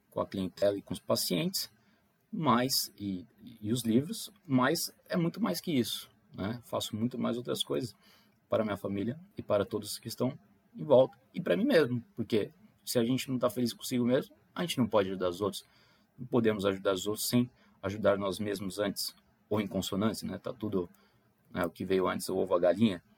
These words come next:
não sei, os dois juntos. É importante cuidar dos outros e você mesmo. Pra cuidar dos outros, você precisa cuidar de você mesmo.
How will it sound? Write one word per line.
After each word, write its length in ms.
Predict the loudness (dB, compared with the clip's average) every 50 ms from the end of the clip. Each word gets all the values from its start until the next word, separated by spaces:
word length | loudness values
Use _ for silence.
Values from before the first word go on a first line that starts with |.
| _ _ _ _ _ _ _ _ _
não 140 | -6 -4
sei, 320 | 0 2 4 4 4 2 -2 _ _ _
os 120 | -16 -4 0
dois 180 | 2 2 2
juntos. 380 | 2 0 -2 -2 -2 -6 -10 -10 _ _ _ _ _ _ _ _ _ _ _ _ _ _
É 60 | -4
importante 440 | -4 -2 -4 -4 -4 -4 -4 -4 -4
cuidar 260 | -6 -4 -2 -2 -2
dos 160 | -2 -2 -2
outros 320 | -2 -2 -2 -2 -8 -12 -14 _ _ _ _ _ _ _
e 120 | -12 -12 -12 _ _ _
você 260 | -8 -6 -6 -4 -4
mesmo. 320 | -4 -6 -6 -8 -12 -16 _ _ _ _ _ _ _ _ _ _ _ _ _
Pra 80 | -8 -6
cuidar 220 | -2 -2 -2 -2
dos 120 | -2 -4
outros, 200 | -6 -6 -6 -10
você 180 | -12 -12 -12 -14
precisa 240 | -14 -14 -12 -12 -12
cuidar 220 | -10 -10 -10 -10
de 60 | -10
você 220 | -10 -12 -12 -12 -12
mesmo. 160 | -16 -18 -20